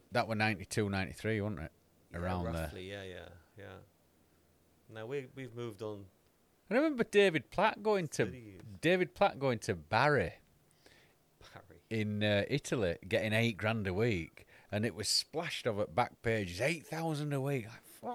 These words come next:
Speaker 1: fucking hell, eight grand a week.
Speaker 2: Mm.
Speaker 1: The League Two players are on that in England
Speaker 2: <laughs>
Speaker 1: now.
Speaker 2: Yeah.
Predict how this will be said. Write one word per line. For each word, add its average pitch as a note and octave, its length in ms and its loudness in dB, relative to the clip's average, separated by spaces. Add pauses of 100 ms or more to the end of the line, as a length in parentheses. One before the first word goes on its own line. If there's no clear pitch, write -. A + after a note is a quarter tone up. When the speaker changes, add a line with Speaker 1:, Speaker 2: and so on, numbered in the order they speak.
(160)
Speaker 1:
fucking - 260 -12
hell, C#3+ 320 -6
eight F#3+ 240 -2
grand F#3+ 320 -2
a F3 80 2
week. F3 540 -2 (560)
Speaker 2:
Mm. - 360 -20
Speaker 1:
The G#3 380 4
League G3+ 460 6
Two B3 320 4
players A3+ 340 4
are D3+ 140 4
on B2 160 2
that E2+ 180 0
in G2 100 2
England G2+ 400 2
Speaker 2:
<laughs> - 0 -
Speaker 1:
now. E2 260 -2 (600)
Speaker 2:
Yeah. G2 300 -4